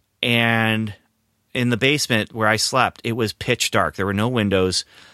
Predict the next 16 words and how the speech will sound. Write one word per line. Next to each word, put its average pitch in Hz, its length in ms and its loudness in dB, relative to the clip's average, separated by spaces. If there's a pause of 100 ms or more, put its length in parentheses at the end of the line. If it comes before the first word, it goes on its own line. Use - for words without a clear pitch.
(280)
and 107 480 2
<laughs> - 20 -12
I, - 220 -4 (1300)
one, 131 380 0
I 131 100 2
was 117 100 -2
sleeping 147 260 -2
with 131 120 -6
my 123 80 2
feet 143 240 -2
crossed, 139 440 0
one 131 300 -2
foot 127 460 0 (400)
hit - 300 -2
the 147 140 -4
other 127 460 0